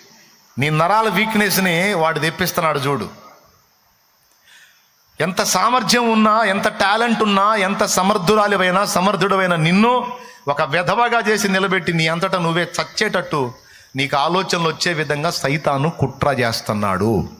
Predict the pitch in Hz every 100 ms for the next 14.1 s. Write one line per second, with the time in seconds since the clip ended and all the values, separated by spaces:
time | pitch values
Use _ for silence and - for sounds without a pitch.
0 | - - _ _ _ _ _ _ _ -
1 | - _ _ - - 170 196 185 175 165
2 | 156 170 156 - 160 - 151 143 139 131
3 | 135 127 113 104 101 107 87 78 - -
4 | - - - - - - - - - _
5 | _ _ _ - - - 110 151 208 220
6 | 208 190 170 170 214 208 - - - -
7 | _ _ _ _ _ - 143 147 202 202
8 | 196 170 190 202 202 190 185 180 180 165
9 | 175 180 185 180 170 180 170 160 151 170
10 | 170 175 170 151 151 147 143 - 151 139
11 | 135 135 131 120 120 117 147 139 139 139
12 | 139 139 147 143 127 120 147 139 135 131
13 | 131 139 143 123 123 120 120 113 98 90
14 | 67